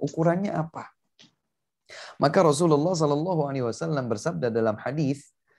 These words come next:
yang dibawakan oleh sahabat mulia Sa'ad ibnu Abi Waqqas radhiyallahu taala anhu, sahih diriwayatkan oleh Al-Bukhari dalam kitab Al-Adabul Mufrad dan juga oleh Ibnu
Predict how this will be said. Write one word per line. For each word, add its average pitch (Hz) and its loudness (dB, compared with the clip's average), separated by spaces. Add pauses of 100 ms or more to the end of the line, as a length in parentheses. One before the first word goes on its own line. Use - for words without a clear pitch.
(280)
yang 117 -6
dibawakan 127 0
oleh 120 -4
sahabat 143 0
mulia 139 -2
Sa'ad 143 -2
ibnu 113 -10
Abi 113 -4
Waqqas 110 0
radhiyallahu 117 -2
taala 107 -6
anhu, 151 -2 (1300)
sahih 147 0
diriwayatkan 127 0
oleh 117 -6
Al-Bukhari 117 -4
dalam 117 -4
kitab 117 -6
Al-Adabul 110 -4
Mufrad 135 -6
dan 110 -8
juga 107 -6
oleh 107 -6
Ibnu 107 -8